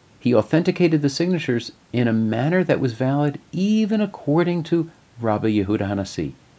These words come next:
and he clarified this in his document. Now, the reason I thought it was worth sharing this brief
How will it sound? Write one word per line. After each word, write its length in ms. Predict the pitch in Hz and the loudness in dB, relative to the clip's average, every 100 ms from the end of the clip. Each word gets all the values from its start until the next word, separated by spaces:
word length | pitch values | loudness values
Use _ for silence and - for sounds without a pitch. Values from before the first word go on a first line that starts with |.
| - - | -20 -6
and 140 | 107 | -2
he 120 | 107 | -2
clarified 840 | 104 - - 113 113 104 90 87 80 | -4 -6 0 4 4 2 -2 -2 -4
this 260 | 78 - - - _ | -6 -8 -18 -20 _
in 80 | 101 | -8
his 160 | 98 82 | -6 -4
document. 520 | 73 - - - - - _ _ _ _ _ _ _ _ _ _ _ _ - - - - - - - | -4 -4 -8 -12 -16 -20 _ _ _ _ _ _ _ _ _ _ _ _ -20 -20 -20 -20 -20 -20 0
Now, 280 | 143 82 - - _ _ | 2 4 0 -10 _ _
the 120 | 151 | -4
reason 300 | 190 262 226 | 2 2 4
I 80 | 202 | 2
thought 220 | - 180 | 4 4
it 40 | 151 | 4
was 180 | 127 131 | 2 0
worth 180 | 127 | -2
sharing 380 | - 135 123 117 | 2 2 4 2
this 180 | 104 - | 0 -2
brief 480 | - - 113 117 | -6 -2 0 -2